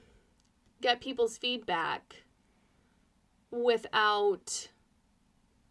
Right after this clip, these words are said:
the deep turmoil? Because,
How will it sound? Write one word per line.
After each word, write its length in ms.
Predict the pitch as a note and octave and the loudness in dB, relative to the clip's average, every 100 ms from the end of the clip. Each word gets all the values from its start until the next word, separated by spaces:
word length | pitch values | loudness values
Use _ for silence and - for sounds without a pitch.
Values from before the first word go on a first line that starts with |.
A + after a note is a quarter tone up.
| _ | _
the 100 | - | -4
deep 460 | A3 A3 G#3 G3 - - - | -2 0 -2 -4 -14 -20 -14
turmoil? 640 | - G#3 G3 F#3 D3+ F#3 - - - - - | -2 -2 0 -2 -4 -8 -12 -20 -20 -14 -2
Because, 420 | D#4+ E4+ D#4+ | 2 4 2